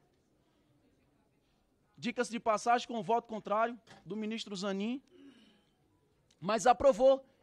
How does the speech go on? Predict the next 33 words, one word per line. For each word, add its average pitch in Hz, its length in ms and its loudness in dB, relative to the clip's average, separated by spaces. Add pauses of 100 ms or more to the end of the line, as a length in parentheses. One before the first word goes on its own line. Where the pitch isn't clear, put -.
E 269 100 -6
eles 294 220 -2
estavam 285 420 -6
lá 294 140 -4
comemorando. 269 680 -8 (1600)
Os 196 160 -10
L 294 220 4
G 277 140 4
B 262 120 6
Ts 262 200 2
estavam 262 360 -4
comemorando 247 800 -2 (320)
que 247 100 -4
o 262 80 4
S 269 200 2
T 254 140 -2
F 220 380 4
equiparou 233 460 0
racismo 180 600 -8 (720)
ao 202 160 4
povo 196 240 -2
L 190 120 -2
G 180 140 -4
B 175 140 -6
T 269 180 4
como 277 160 -2
injúria 269 260 -2
racial. 247 640 4 (1600)
E 214 80 0
agora 240 340 2
é 262 40 0
um 233 80 -6
crime, 226 460 -6